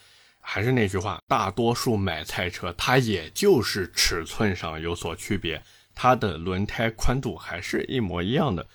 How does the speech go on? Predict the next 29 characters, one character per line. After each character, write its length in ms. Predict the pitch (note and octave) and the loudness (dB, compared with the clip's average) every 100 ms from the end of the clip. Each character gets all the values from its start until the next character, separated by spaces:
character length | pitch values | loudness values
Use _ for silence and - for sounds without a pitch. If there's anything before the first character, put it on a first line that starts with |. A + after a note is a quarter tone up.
| _ _ | _ _
所 180 | - - | -2 0
以 80 | G#2+ | 2
你 220 | A#2 F#2 | 0 0
换 260 | - - | -2 0
不 80 | B2+ | 0
换 340 | C#3+ G3+ A#2+ E2+ | 0 0 0 0
又 220 | F2 C3 | 0 2
能 420 | G2 F2 F2 D#3 | 0 0 0 2
怎 140 | E3 | 2
么 80 | E2 | -2
样 240 | E2 F2 D#2+ | -4 -4 -6
呢？ 100 | D#2 | -12
是 160 | - E2+ | -12 -12
不 60 | |
是？ 160 | - D#2 | -10 -10
无 200 | E2 G#2+ | -2 0
非 220 | C#3+ F3 | 4 6
就 160 | E3 A#2+ | 6 2
是 180 | G2 E2+ | 0 -2
大 260 | A#2+ F#2+ | -2 -2
一 20 | E2 | -4
点， 220 | E2 D#2+ | -8 -6
看 160 | - | -4
起 120 | F#2+ E2+ | -4 -2
来 120 | E2+ | -4
好 180 | - D#2+ | -4 -6
看 260 | - G2+ | 0 0
一 80 | E2 | 0
点。 140 | D2+ | -6